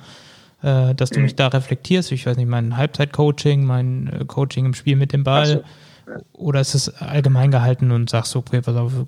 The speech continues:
Speaker 1: gib mir alles an, an Feedback und Rückmeldung, was dir auffällt?
Speaker 2: Ja, ich glaube, das ist, also nein, mache ich nicht. Ich habe keinen externen, der da speziell drauf guckt, sondern da ist es eine Sache von Vertrauen im internen Stab, äh, internen Trainerstab zum Beispiel. Da geht es jederzeit.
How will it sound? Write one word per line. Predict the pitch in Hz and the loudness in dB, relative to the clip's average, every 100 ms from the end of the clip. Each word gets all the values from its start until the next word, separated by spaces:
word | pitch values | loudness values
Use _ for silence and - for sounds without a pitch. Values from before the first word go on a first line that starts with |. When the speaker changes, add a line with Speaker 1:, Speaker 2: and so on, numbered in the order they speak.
| - | -4
Speaker 1:
gib | 131 | 0
mir | 123 | 0
alles | 123 123 - | 2 2 2
an, | 123 117 | 0 0
an | - - | -6 -4
Feedback | - 135 120 - | -4 0 0 0
und | 120 | 0
Rückmeldung, | 120 123 123 120 | 0 0 0 0
was | 117 | 0
dir | - 131 | -4 -4
auffällt? | 127 - - - _ _ _ _ _ _ _ _ _ _ - | -4 -4 -10 -12 _ _ _ _ _ _ _ _ _ _ -12
Speaker 2:
Ja, | 123 117 - 139 | -8 -8 -4 -2
ich | 131 | 2
glaube, | 175 165 | 2 4
das | 147 151 | 0 -2
ist, | - - _ _ _ _ - | -10 -14 _ _ _ _ -16
also | - 156 | -10 -8
nein, | 180 143 160 156 | -4 -2 -2 -2
mache | 135 | -6
ich | - | -8
nicht. | 170 277 - _ | -8 -6 -8 _
Ich | - | -14
habe | 135 | -12
keinen | - 160 156 | -2 0 0
externen, | 160 147 - 156 151 | -4 -6 0 0 2
der | 143 113 107 | 0 -2 -2
da | 123 123 139 | -2 0 -2
speziell | - - - 139 175 | -6 -12 -2 0 2
drauf | 87 175 | -2 -2
guckt, | 180 175 | -6 -4
sondern | 120 104 104 | -4 -4 -2
da | 113 123 - | -2 0 0
ist | - | 0
es | 135 - | -2 -2
eine | 135 127 | 0 2
Sache | 131 - | 0 -2
von | - 123 | -8 -2
Vertrauen | 131 120 120 123 139 | -2 -2 0 2 0
im | 110 | -4
internen | 143 143 131 107 104 | -6 -6 -4 -6 -6
Stab, | - 113 104 85 _ _ - | -2 0 0 -4 _ _ -8
äh, | 123 117 | -8 -6
internen | 127 131 104 | -8 -6 -6
Trainerstab | - 120 123 - 147 147 | -2 0 0 -2 -2 -2
zum | - 127 | -2 -2
Beispiel. | 131 - 87 | -2 -2 -2
Da | 123 | 0
geht | 107 123 - | 0 -2 -4
es | - | -4
jederzeit. | 110 101 - 101 - | -2 -2 0 0 0